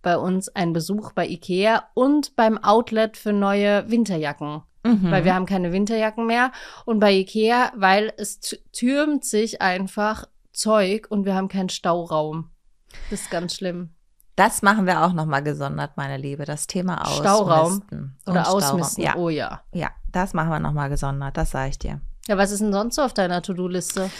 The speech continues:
Speaker 2: Ja, also ich hab noch, äh, bei mir in, in meinem Badezimmer, mein Badezimmer, also eigentlich ist die Wohnung wunderschön. Wir wohnen da jetzt seit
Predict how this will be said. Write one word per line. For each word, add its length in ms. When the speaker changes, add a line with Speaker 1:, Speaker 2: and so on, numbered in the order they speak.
Speaker 2:
Ja, 160
also 180
ich 80
hab 140
noch, 200
äh, 280
bei 120
mir 180
in, 200
in 200
meinem 220
Badezimmer, 680
mein 200
Badezimmer, 680
also 180
eigentlich 280
ist 140
die 120
Wohnung 320
wunderschön. 640
Wir 180
wohnen 180
da 100
jetzt 340
seit 520